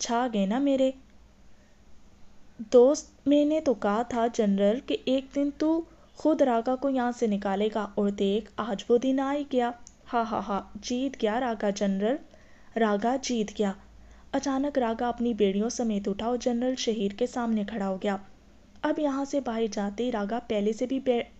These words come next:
बड़ी दहशत बनेगा जनरल, देख लेना तुम, रागा ने खबासत से मुस्कुराते हुए कहा और मुड़कर वापस दीवार की तरफ चल दिया। "हाँ रागा,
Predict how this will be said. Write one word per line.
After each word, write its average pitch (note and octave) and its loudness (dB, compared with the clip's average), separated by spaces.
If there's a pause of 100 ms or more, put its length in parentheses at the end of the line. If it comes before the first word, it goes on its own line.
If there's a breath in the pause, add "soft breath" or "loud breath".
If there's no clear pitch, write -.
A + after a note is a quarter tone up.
(100)
बड़ी C4 4
दहशत B3 0 (800 soft breath)
बनेगा A3 2 (180)
जनरल, G#3+ 4 (200)
देख B3 6
लेना G#3+ 0
तुम, G3+ -2 (720 soft breath)
रागा C4+ 2
ने E4+ -2
खबासत A3+ 0
से C4 2
मुस्कुराते G3+ -2
हुए B3+ -2
कहा C4 -4
और C4 -2
मुड़कर C4 -2
वापस G#3+ -4
दीवार G3+ 0
की B3 -6
तरफ A#3 -2
चल G3 0
दिया। G3 -2 (920 soft breath)
"हाँ C#4 2
रागा, A#3 0